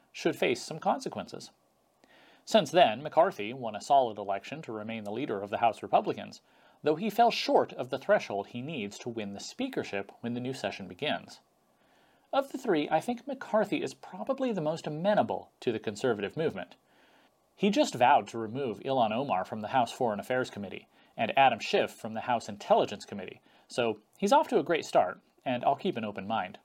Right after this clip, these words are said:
Mitch McConnell's re-election as Senate Minority Leader is less defensible.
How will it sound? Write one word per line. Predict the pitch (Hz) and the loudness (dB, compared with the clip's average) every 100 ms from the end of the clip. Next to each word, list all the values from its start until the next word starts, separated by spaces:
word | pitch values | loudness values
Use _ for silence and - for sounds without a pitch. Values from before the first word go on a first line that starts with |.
| _ _ _ _ _ _ _ _ _ | _ _ _ _ _ _ _ _ _
Mitch | 160 - | -2 -2
McConnell's | 117 - 139 156 - | 0 8 8 8 -2
re-election | 107 101 98 - 131 | -4 -4 -4 -6 -12
as | 104 | -4
Senate | 143 113 | -2 -2
Minority | 101 110 233 170 104 | -4 -4 -2 -2 -4
Leader | 98 101 104 - | -8 -6 -6 -6
is | 147 151 | -6 -4
less | 131 139 165 120 - - | -2 0 2 2 -2 -14
defensible. | - - 120 117 101 98 - | -14 -2 -2 -2 -4 -6 -8